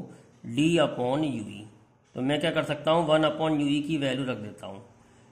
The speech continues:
तो मैग्नीफाइंग पावर का फार्मूला आ रहा है माइनस वीओ upon यूओ D, वन upon U की जगह रख दिया वन upon D plus वन upon F ई। सॉल्व करके मैग्नीफाइंग पावर का फार्मूला आ रहा है माइनस वीओ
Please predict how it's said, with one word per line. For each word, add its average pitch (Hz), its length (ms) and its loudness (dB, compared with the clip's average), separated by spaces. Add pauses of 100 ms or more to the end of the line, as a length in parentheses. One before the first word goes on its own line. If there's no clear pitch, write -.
(160)
तो - 100 -6
मैग्नीफाइंग 147 680 4
पावर 147 340 2
का 160 200 2
फार्मूला 135 400 2
आ 131 100 6
रहा 120 220 2
है 147 260 0
माइनस 139 640 0
वीओ 135 440 0 (140)
upon 131 420 -2
यूओ 117 400 -4 (140)
D, 143 120 4 (680)
वन 143 320 4
upon 151 280 0
U 139 280 2
की 147 140 -2
जगह 139 180 2
रख 127 200 0
दिया 139 300 0
वन 135 300 0
upon 131 440 -2
D 143 100 2 (220)
plus 139 300 -2
वन 120 200 0
upon 120 400 -6
F 104 220 -14
ई। 95 60 -18 (920)
सॉल्व 151 340 4
करके 156 460 2
मैग्नीफाइंग 143 640 2
पावर 135 340 0
का 151 200 -2
फार्मूला 131 360 0
आ 120 100 2
रहा 120 200 -2
है 147 200 0
माइनस 135 640 0
वीओ 131 500 -2